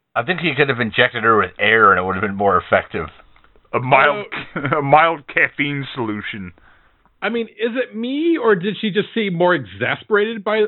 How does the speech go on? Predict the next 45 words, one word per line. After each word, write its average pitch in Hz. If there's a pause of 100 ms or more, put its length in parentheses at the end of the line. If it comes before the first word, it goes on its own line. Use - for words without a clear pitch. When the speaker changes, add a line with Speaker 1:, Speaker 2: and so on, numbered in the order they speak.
Speaker 3:
a 170
rape 165
attempt 202
as 143
opposed 160
to, 147
like, 127 (260)
scared 127
of 208
one? 233 (1800)
Speaker 1:
Yeah. 135 (180)
Speaker 2:
Maybe, 135
maybe 165
she 143
popped 143
the 123
molly, 117
bro. 98 (100)
Speaker 1:
It 151
was 180 (100)
kinda 147
like 131
a, 110
"Ugh, 151 (360)
this 151
again." 95 (1500)
Speaker 3:
Yeah, 190
like, 185
for 175
Speaker 2:
Well, 202
Speaker 3:
fuck's -
sake, 202
Speaker 2:
must 202
Speaker 3:
are -
you 208
Speaker 2:
be 220
Speaker 3:
trying 214
to 170
Speaker 2:
Friday. 233 (120)
Speaker 3:
rape 185 (340)
me? 156 (520)
I 170
Speaker 2:
I'm 180
Speaker 3:
mean, 170
Speaker 2:
getting 208